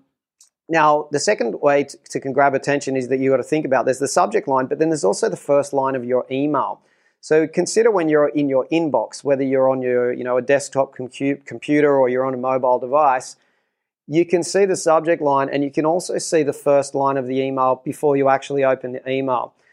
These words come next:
So we're filtering our emails and our inbox to see whether we wanna open the email or not based on the subject line and that first line of the email. So the first line of your, your email is kinda like,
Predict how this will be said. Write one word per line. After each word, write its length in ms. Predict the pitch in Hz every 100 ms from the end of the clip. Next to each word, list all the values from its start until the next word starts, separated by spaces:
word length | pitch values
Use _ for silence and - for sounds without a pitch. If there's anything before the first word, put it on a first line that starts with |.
| -
So 200 | - 160
we're 140 | 156
filtering 640 | 151 180 202 208 208 190
our 220 | 151 143
emails 540 | 135 135 143 123 123 127
and 120 | 131
our 160 | 127 127
inbox 560 | 151 156 135 123 -
to 100 | -
see 200 | 131 151
whether 180 | 139 135
we 120 | 131
wanna 440 | 127 127 131 131 123
open 320 | 139 143 156 135
the 140 | 127
email 320 | 139 156 147
or 140 | 127 127
not 260 | 123 123 _ _ _
based 300 | - 160 170
on 120 | 165 143
the 60 |
subject 520 | 135 - 131 127 139
line 260 | 135 131 131 -
and 260 | 151 160 175
that 220 | 147 131
first 360 | - 135 123 -
line 220 | 127 127
of 120 | 120
the 120 | 123 123
email. 480 | 131 135 123 117 - _ _ -
So 220 | - 139
the 80 | 135
first 340 | - 190 196
line 200 | 180 165
of 100 | 143
your, 260 | 131 135 -
your 280 | 135 131 131
email 320 | 160 160 127
is 140 | 127
kinda 420 | - - - 240 254
like, 380 | 156 139 -